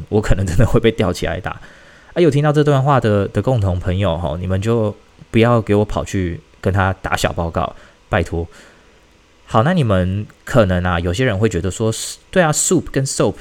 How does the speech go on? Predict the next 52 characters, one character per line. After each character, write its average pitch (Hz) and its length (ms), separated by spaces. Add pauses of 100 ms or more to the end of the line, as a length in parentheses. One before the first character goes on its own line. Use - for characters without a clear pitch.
真 123 140
的， 107 280
真 - 180
的 - 80
很 95 180
像 95 260
啊， 82 80
就 123 120
差， 107 480 (480)
差 - 260
一 131 60
个， 92 480 (140)
一 127 60
个 120 80
字 107 300
母 76 320
而 87 100
已， 92 140 (160)
讲 113 240
错 165 220
了 120 100
应 131 80
该 143 80
没 113 140
什 120 80
么 - 100
大 110 160
不 110 60
了 87 200
吧， - 220 (320)
就 123 100
是 120 360
应 123 80
该 120 260 (100)
可 - 160
以 107 80
听 104 240
懂 98 200
吧， - 240 (360)
是 - 180
真 180 360
的 131 120
没 98 240
什 101 140
么 82 100
大 98 180
不 98 80
了， 64 120
没 67 200
错， - 320
可 104 200
能 98 360